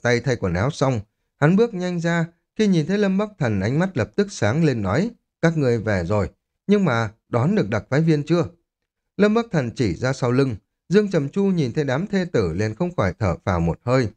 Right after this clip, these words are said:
Lúc này hắn lại nói với Lâm Bắc Thần, "Mẫu lang tổng cộng là có thai ba đứa, lúc trước khó sinh là vì con hổ, hàn băng biến dị kia quá lớn cho nên không dễ.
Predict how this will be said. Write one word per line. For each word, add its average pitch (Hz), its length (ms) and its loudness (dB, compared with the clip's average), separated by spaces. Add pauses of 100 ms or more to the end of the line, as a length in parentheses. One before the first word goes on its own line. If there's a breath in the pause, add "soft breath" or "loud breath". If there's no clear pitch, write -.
(440)
Lúc 233 180 2
này 143 200 -2
hắn 147 140 -2
lại 160 180 0
nói 104 180 -2
với 156 120 0
Lâm 123 200 0
Bắc 190 180 -4
Thần, 101 220 0 (680)
"Mẫu 135 180 4
lang 131 260 0
tổng 95 280 -4
cộng 117 260 -2
là 104 260 2
có 185 140 -4
thai 123 220 0
ba 107 180 2
đứa, 101 220 2 (460)
lúc 220 180 4
trước 233 220 0
khó 131 160 -2
sinh 143 300 -2
là 104 100 0
vì 98 180 -2
con 139 160 -2
hổ, 113 420 0
hàn 101 280 0
băng 120 200 2
biến 139 200 2
dị 147 180 2 (100)
kia 113 140 0
quá 107 240 -2
lớn 127 320 -2
cho 151 100 2
nên 113 240 0
không 113 220 0
dễ. 156 240 0